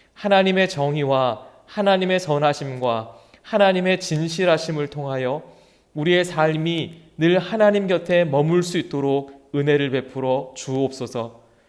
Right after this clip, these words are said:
하나님께서 우리의 삶을 지켜주시기를 원합니다. 그 걸음걸음을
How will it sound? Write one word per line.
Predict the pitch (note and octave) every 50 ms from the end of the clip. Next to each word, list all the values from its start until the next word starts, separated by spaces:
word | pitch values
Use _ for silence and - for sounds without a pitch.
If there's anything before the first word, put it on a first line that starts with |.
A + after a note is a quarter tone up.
| _ _ _ _
하나님께서 | - - G#3 G3+ G3 G3 F#3+ F#3+ G3 G3 F3+ E3+ F3 E3+ F3 E3+ D#3 C3 - - -
우리의 | D#3+ D3+ D#3+ F3 E3+ E3+
삶을 | E3+ - G#3+ G3 F#3 F#3 F#3 F3+
지켜주시기를 | E3+ - F3+ F3 - A3 G3 E3 E3+ E3 E3+ E3 D#3 D#3+ D3+ D#3+
원합니다. | D3 B2 A#2+ B2 B2+ C#3 C#3+ C#3 C#3 B2+ C#3 C3+ C3+ A#2+ A2+ - - _ _ _ _ _ _ -
그 | - F#3+ F#3+ F#3+ F#3
걸음걸음을 | - C#3+ C#3+ D3+ E3+ E3+ E3+ D#3+ D3+ D3 D3+ C#3+ C#3 D3 D3 C#3 B2 G2+ - -